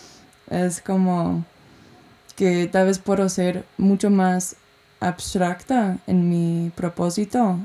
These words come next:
y mucho más específico también, como hice una instalación cuatrofónica en las cuevas del Hilaló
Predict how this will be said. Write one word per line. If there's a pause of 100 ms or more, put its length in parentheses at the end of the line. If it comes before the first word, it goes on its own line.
(120)
y
mucho
más
específico (480)
también, (160)
como (560)
hice
una
instalación
cuatrofónica (480)
en
las
cuevas
del
Hilaló